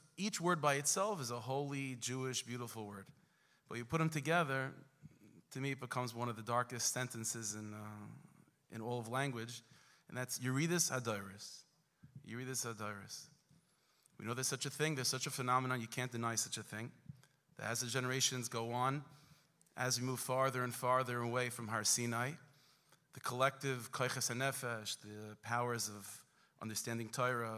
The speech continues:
of pouring one's heart out in davening, they seem to be diminished. And you know, it's an amazing thing, as we get even closer to Mashiach and we move further and further in into that Tekufa that's called, that's defined as Ikvus de Mashiach,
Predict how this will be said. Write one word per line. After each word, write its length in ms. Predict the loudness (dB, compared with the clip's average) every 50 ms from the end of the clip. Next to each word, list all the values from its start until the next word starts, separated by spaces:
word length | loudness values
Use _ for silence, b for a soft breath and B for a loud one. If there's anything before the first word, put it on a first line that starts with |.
| -8 -8 -10
of 140 | -14 -14 -14 -8
pouring 300 | -2 0 0 2 2 0
one's 160 | -2 -2 0
heart 180 | 0 0 0
out 120 | 0 -2 -4
in 100 | -2 0
davening, 420 | 2 2 2 2 2 -2 -2 -2
they 60 | -2
seem 220 | -2 0 0 0 -2
to 120 | -4 -8
be 200 | -8 -4 -4 -4
diminished. 500 | -2 0 0 2 2 0 0 -4 -6 -8 -8 -18 -20 b b b b b b b b b b b b b b b b b b b b b b b b -2 2
And 60 | 4
you 60 | 6
know, 60 | 6
it's 140 | 6 4 4
an 40 | 2
amazing 280 | 2 2 2 2 0
thing, 320 | 0 0 0 2 2 2 2
as 200 | 2 2 2 2
we 120 | 0 0
get 180 | 0 0 -2 -2 -2
even 200 | -4 -2 -2 0
closer 340 | -2 0 2 2 2 2 0
to 120 | -2 -2 -4
Mashiach 540 | 0 2 2 2 2 0 -2 -2 -2 -2
and 80 | -4 -2
we 80 | -2 -2
move 220 | -2 -2 -2 -4
further 400 | -2 0 2 2 2 2 0 -2
and 100 | -4 -4
further 460 | -4 -4 0 0 0 0 0 -2 -2
in 160 | -2 -2 -4
into 160 | -4 -4 -4 -2
that 180 | -2 -2 -2
Tekufa 420 | -4 -8 -4 -2 -2 -2 -2 -4 -6
that's 200 | -6 -6 -6 -6
called, 280 | -6 -2 -2 -2 -2
that's 160 | -2 -4 -6
defined 440 | -6 -8 -8 -4 0 0 0 2 0
as 100 | -2 -2 -2
Ikvus 320 | -4 -4 -4 -4 -4 -4
de 80 | -4 -4
Mashiach, 580 | 2 4 4 4 4 4 2 0 0 -2 -4